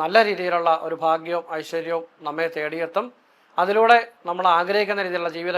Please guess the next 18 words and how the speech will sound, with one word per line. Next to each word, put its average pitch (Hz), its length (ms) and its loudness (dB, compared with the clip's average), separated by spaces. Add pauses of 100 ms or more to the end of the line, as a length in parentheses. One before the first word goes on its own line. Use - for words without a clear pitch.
വിജയം 170 280 -2
നമുക്ക് 165 220 -6
ഉണ്ടാക്കിയെടുക്കുന്നതിനും 160 840 -4
എല്ലാം 165 240 0 (520)
നമുക്ക് 165 300 -6
പ്രാർത്ഥനകളെ 160 580 2
കൊണ്ട് 151 220 -8
സാധിക്കും. 127 360 -10 (640)
വൈശാഖ 196 340 4 (140)
മാസത്തിലെ 196 440 0
പുണ്യമായിരിക്കുന്ന 190 720 -2 (400)
പ്രാർത്ഥനകളെല്ലാം 165 840 0 (680)
നമുക്കും 156 340 -4 (360)
നാടിനും 165 400 2 (140)
നാട്ടുകാർക്കും 160 640 -2
കുടുംബത്തിനും 160 540 -6
എല്ലാം 175 240 0 (680)
എല്ലാവിധത്തിലുള്ള 190 600 2